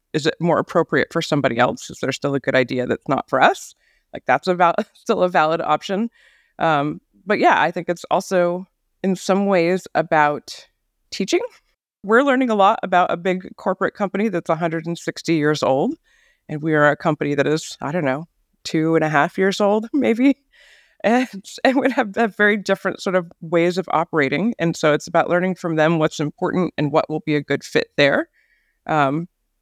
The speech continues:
not only in just the idea, but how that sort of nestles into their, their strategy. And also about teaching, about taking this way of working and not just doing for the company, but working within different business units and within different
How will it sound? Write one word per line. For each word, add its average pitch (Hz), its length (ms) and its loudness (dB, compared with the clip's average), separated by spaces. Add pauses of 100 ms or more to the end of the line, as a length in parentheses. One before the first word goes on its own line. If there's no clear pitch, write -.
not 165 180 2
only 156 200 2
in 151 100 0
just - 220 -2
the 147 120 0
idea, 139 360 2
but 147 160 -6
how 143 220 0
that 143 220 -2
sort 139 140 -10
of 143 140 -2
nestles 147 420 -2
into 147 240 -4
their, 143 440 0 (680)
their 160 440 2 (220)
strategy. 139 540 -2 (680)
And 156 440 0 (120)
also 330 320 0
about 330 260 0
teaching, 226 420 -4 (220)
about 170 240 0
taking 202 320 -2
this 190 180 -4
way 190 140 4
of 180 100 0
working 175 340 -4
and 170 100 -2
not 165 180 2
just 165 220 -8
doing 170 260 0
for 254 320 2
the 220 80 -2
company, 151 380 -4
but - 260 -2 (320)
working 170 340 -2
within 180 540 2
different 165 400 -2
business 165 380 0
units 208 400 0
and 147 260 0
within 160 460 2
different - 440 -2